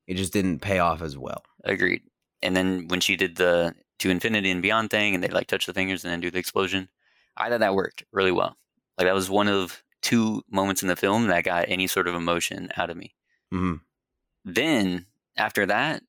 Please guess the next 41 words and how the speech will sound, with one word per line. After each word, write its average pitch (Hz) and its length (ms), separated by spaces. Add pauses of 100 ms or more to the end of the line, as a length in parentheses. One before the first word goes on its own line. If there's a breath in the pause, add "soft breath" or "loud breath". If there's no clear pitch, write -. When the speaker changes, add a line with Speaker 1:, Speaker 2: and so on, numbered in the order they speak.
(120)
Speaker 2:
I 101 80
think 98 160
the 95 40
movie 92 200
goes 87 220
downhill 87 420
quite 87 220
a 80 40
bit. - 160 (1200)
Like, 92 140
that 110 140
part 120 160
Speaker 1:
I - 20
Speaker 2:
I - 40
thought 262 140
was 202 60
Speaker 1:
think 139 60
Speaker 2:
really 90 180
Speaker 1:
not, 151 200
Speaker 2:
good. - 40
I - 80
think 120 180
the 104 80
rest 101 220
of 95 60
Speaker 1:
not - 0
Speaker 2:
it 92 120
was 87 380
Speaker 1:
quite 127 280
a 190 60
bit, 180 360
but 127 220
Speaker 2:
okay. 90 100
Speaker 1:
it 110 100
definitely 131 320
does 104 340
have 92 200
a 80 40
drop 73 300
off. - 320 (380)
Speaker 2:
Yeah. - 120